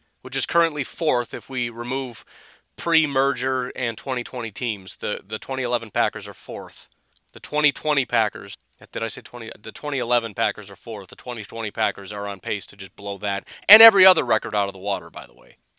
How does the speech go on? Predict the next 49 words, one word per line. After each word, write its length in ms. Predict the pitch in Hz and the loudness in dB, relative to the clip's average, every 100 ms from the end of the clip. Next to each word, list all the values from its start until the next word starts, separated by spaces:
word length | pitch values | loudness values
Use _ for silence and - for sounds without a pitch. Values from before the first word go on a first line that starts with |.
| _ | _
The 60 | 156 | 4
other 120 | 175 | 6
real 380 | 135 143 143 131 | 6 6 6 6
unfortunate 540 | 117 135 127 - 110 | 2 -2 -4 -4 -6
thing 240 | - 117 107 | -6 -8 -8
for 340 | - 113 107 | -8 -6 -6
the, 340 | 101 107 101 98 | -6 -6 -4 -4
uh, 160 | 90 - _ _ | -4 -8 _ _
the 140 | 117 131 | 4 4
anti-Packers 760 | 139 135 120 123 123 123 123 | 6 2 2 4 4 4 -4
crowd 300 | - 143 139 | -2 0 0
here 280 | 139 156 151 _ _ _ _ | -2 -6 -8 _ _ _ _
is 100 | 120 | -10
the 80 | 120 | -4
fact 220 | 143 131 | 2 2
that 140 | 123 - | 0 -4
two 180 | - 196 | -2 -2
of 60 | |
the 80 | 151 | -2
teams 280 | - 165 147 | -2 -4 -4
that 100 | 123 | -6
we've 160 | 131 | -6
faced 560 | - - 139 175 - - _ | -6 0 0 2 -2 -4 _
that 100 | 131 | 2
have 100 | 131 | 2
helped 220 | 131 143 | 2 0
to 60 | - | -2
get 220 | 113 135 | -2 0
us 180 | 147 - | 2 0
to 140 | - | -2
this, 340 | 165 190 - - - | -2 0 -2 -4 0
we 80 | 139 | 2
have 140 | 151 | 4
to 80 | 127 | 2
face 260 | 151 139 | 2 2
two 180 | - 156 | 2 -2
more 200 | 135 120 | -4 -4
times. 480 | - 107 67 - - _ _ | -4 -6 -6 -16 -18 _ _
So 120 | - 135 | -6 2
we 60 | |
gotta 120 | 156 | 4
face 180 | 165 180 | 4 0
the 80 | 165 | 0
Vikings 440 | 147 143 - 131 | 4 2 2 -6
again 260 | 120 120 117 | -2 -2 -2
and 200 | - 135 | -2 -2
the 80 | 120 | 2
Lions 400 | 120 120 110 92 | 4 4 4 -4
again 240 | 87 82 | -12 -14